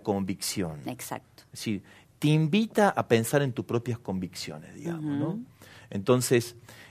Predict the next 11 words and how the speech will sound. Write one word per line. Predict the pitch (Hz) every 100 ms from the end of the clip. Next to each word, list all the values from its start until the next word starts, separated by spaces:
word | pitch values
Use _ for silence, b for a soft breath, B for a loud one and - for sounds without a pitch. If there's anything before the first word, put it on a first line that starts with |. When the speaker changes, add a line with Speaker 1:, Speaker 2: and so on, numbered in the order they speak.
| -
Speaker 1:
em, | 107 104 101 101 98 -
no, | 135 135 113
pensaba, | 107 110 131 135 135 - b b b b -
em, | 98 92 92 90 87 85 85 80 71 - - b b b b b _
en | 101 92
que | -
el, | 95 92 -
el, | 101 92
el | 104 95
pensamiento | 107 95 92 135 160 101
teológico, | 90 90 87 - - - 78